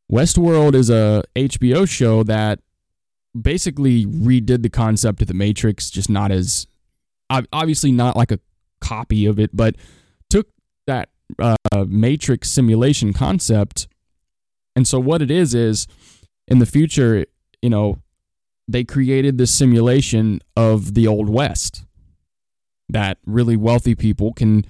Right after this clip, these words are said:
you know, pay and jump into the Old West and they get to live it.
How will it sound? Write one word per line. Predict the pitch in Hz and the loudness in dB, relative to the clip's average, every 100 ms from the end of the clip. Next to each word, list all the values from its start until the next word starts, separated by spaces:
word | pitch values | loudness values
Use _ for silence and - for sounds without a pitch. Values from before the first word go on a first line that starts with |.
| _ _ _ _ _ - | _ _ _ _ _ -2
you | 117 | -2
know, | 104 | 0
pay | - 110 110 | -2 0 0
and | 104 101 | 0 0
jump | 110 107 | 0 0
into | 110 110 101 | 0 0 0
the | 104 | 0
Old | 101 98 | 0 -2
West | 131 139 135 - | -2 0 0 -2
and | 104 101 | -4 -2
they | 104 | -2
get | 104 | -6
to | - | -6
live | 104 139 | -4 -4
it. | 92 | -4